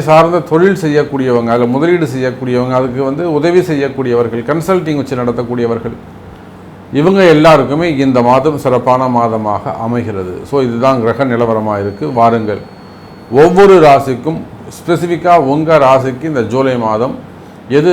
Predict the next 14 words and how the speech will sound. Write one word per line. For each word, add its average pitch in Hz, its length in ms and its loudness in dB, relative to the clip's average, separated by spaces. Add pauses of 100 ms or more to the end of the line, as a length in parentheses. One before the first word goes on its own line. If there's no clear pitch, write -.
(120)
நடக்கும், 135 420 -2 (400)
எது 151 120 2 (140)
கவனம் 120 420 0
என்பதை 98 260 -4 (120)
பார்ப்போம். 90 400 -8 (200)
அன்பார்ந்த 143 540 2 (1400)
கன்னி 196 320 2
ராசி 139 280 0 (100)
அன்பர்களே, 113 460 0 (1300)
இந்த 185 140 2 (160)
மாதம், 139 300 2 (120)
ஜூலை 151 240 4 (120)
மாதம், 107 300 -2 (1800)
ரொம்ப 185 240 4